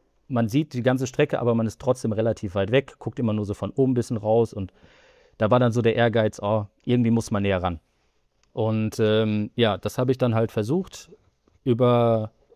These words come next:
ähm, das waren so Fotoworkshops, die dann angeboten worden sind, wo man mit Akkreditierung quasi direkt hinter der Leitplanke geführt wurde.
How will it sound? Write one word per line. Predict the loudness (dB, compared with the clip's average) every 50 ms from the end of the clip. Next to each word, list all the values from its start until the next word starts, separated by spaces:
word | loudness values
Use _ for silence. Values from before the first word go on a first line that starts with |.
| -10 -6
ähm, | -4 -2 -2 -2 -2 -4 -4 -4 -6 -6 -6 -8 -8 -8
das | -10 -12 -8 -6
waren | -4 -4 -2 -4 -4 -6 -8 _ -20 _ _ _ _ -20 _ -20 _ _
so | -10 -10
Fotoworkshops, | -6 0 0 0 2 2 4 6 6 6 4 4 2 2 2 2 -6 -20 -20 _ _ -4
die | -2 2
dann | 2 2 0 2
angeboten | 0 -2 -2 0 0 0 -2 -2 -2 -2 -2
worden | 2 2 2 2 0
sind, | 0 0 0 2 0 0 -2 -4
wo | -4 -2
man | -2 -2 -2 -2 0 0
mit | -2 -2 -4 -10 -12 -6
Akkreditierung | -6 -6 -6 -4 -4 -4 -4 -4 -4 -2 -2 0 0 -2 -6
quasi | -4 -2 -2 0 0 0 0 -2 -4
direkt | -2 -2 -4 -4 -2 -4
hinter | -2 -2 -2
der | -2 -2 0
Leitplanke | 0 0 -2 -2 -4 -4 -4 -4 -2 0 2 2 2 0
geführt | -2 -6 -10 -10 -4 0 2 4 4 2 0 0
wurde. | 0 2 2 4 4 2 0 0